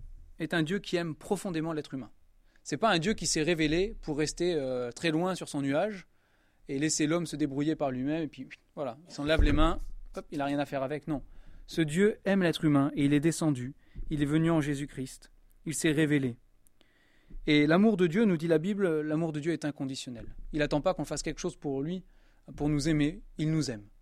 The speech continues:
parce que Dieu est amour. Et c'est pour ça qu'il est venu nous chercher. En la personne de Jésus-Christ, Dieu est venu sur terre. Il a vécu sur cette terre sans péché, nous dit la Bible, et il a donné sa vie sur la croix pour nous sauver. Et il l'a fait alors que même que nous, nous étions encore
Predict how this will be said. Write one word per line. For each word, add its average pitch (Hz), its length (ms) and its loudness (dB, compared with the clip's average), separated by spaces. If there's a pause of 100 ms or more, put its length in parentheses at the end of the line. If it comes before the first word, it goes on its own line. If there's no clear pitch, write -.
(120)
parce 143 160 -10
que 147 100 -2
Dieu 135 140 -4
est 131 100 -6
amour. 110 380 -14 (560)
Et 156 40 -8
c'est 156 120 -2
pour 156 100 0
ça 220 140 2
qu'il 170 160 0
est 156 60 6
venu 156 180 2
nous 180 140 4
chercher. 156 440 -4 (540)
En 151 80 2
la 147 80 4
personne 180 320 -2
de 170 60 -2
Jésus-Christ, 151 480 -6
Dieu 165 120 -4
est 185 60 -2
venu 160 200 -4
sur - 220 -10
terre. 139 300 -6 (800)
Il 147 180 2
a 135 380 2
vécu 175 300 0
sur 208 180 -6
cette - 200 -6
terre 190 200 -4
sans 220 140 -6
péché, 156 400 -8 (640)
nous 139 100 -6
dit 131 120 -6
la 131 120 -6
Bible, 117 240 -10 (320)
et 151 80 -2
il 139 80 0
a 139 80 2
donné 165 220 -2
sa 156 160 -2
vie 123 240 -10 (240)
sur - 180 -8
la 135 100 -4
croix 113 300 -18 (420)
pour 139 120 -4
nous 131 100 -2
sauver. 117 340 -8 (220)
Et 156 80 6
il 160 80 8
l'a 165 100 6
fait 208 140 2
alors 170 180 2
que - 80 -2
même 196 240 2
que 175 80 0
nous, 214 220 6
nous 185 180 2
étions 175 220 0
encore 202 480 0